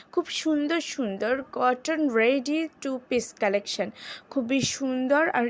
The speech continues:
ইউনিক এই কালেকশনগুলো, আশা করি আপনাদের ভালো লাগবে। এগুলো হান্ড্রেড পার্সেন্ট কটন ফ্যাব্রিকের মধ্যে পেয়ে যাচ্ছেন, আর প্রাইসটা থাকছে অনেক রিজনেবল প্রাইসে।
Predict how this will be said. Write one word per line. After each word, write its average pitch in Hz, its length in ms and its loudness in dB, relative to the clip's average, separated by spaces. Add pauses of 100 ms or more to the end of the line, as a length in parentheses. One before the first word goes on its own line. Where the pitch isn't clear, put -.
ইউনিক 269 500 0
এই 233 140 2
কালেকশনগুলো, 226 920 0
আশা 311 300 2
করি 285 240 0
আপনাদের 277 400 0
ভালো 269 400 0
লাগবে। 208 300 -4 (360)
এগুলো 240 260 2
হান্ড্রেড 226 480 0 (100)
পার্সেন্ট 311 480 0
কটন 269 360 2
ফ্যাব্রিকের 240 580 2
মধ্যে 226 300 0
পেয়ে 214 380 2
যাচ্ছেন, 202 420 0 (340)
আর 214 140 2
প্রাইসটা 247 580 2
থাকছে 302 320 0 (140)
অনেক 339 300 4 (100)
রিজনেবল 220 640 2
প্রাইসে। 202 520 2